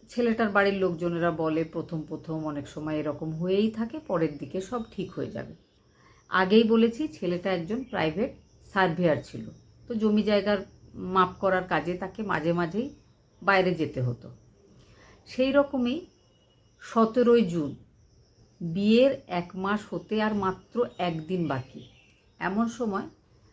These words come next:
একটা কারে করে কয়েকজন লোক আসে। তাদের একটা জমি মেপে দিতে হবে বলে ছেলেটাকে সঙ্গে করে তারা নিয়ে চলে যায়। সকালবেলায় ছেলেটা বেরোয়। সাধারণত মাপামাপির কাজ সেরে সে সন্ধ্যের মধ্যে সব সময় বাড়ি ফিরে আসতো,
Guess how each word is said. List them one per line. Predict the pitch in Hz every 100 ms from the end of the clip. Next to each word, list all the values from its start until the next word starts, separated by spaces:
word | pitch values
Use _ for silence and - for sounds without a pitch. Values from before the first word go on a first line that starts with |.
| _ _ -
একটা | 165 -
কারে | 208 202 185 202
করে | 208 220 220
কয়েকজন | 220 165 156 160
লোক | 156 160 175 180
আসে। | 185 190 202
তাদের | 202 151 147 165
একটা | 151 - 156 147 - 147 156
জমি | 185 190 208
মেপে | 190 180 165
দিতে | 160 - 175
হবে | 180 185
বলে | 165 156 208 - _ _ _ _ -
ছেলেটাকে | 196 185 190 196 254
সঙ্গে | - 165 160
করে | 156 165
তারা | 196 165 160
নিয়ে | 170 160 180
চলে | 175 135
যায়। | 127 - - - - - -
সকালবেলায় | - 196 196 208 202 202 214 -
ছেলেটা | 170 170 170
বেরোয়। | 165 170 220 - - -
সাধারণত | 185 202 226 226 233 240
মাপামাপির | 220 165 175 170 170 170 -
কাজ | - 151 147
সেরে | - 170 196
সে | 220 240
সন্ধ্যের | 226 190 180 185 208
মধ্যে | 190 165 160 220 - - - - -
সব | - 226 226
সময় | - 262 247 269
বাড়ি | 202 151
ফিরে | 127 - 147
আসতো, | - - -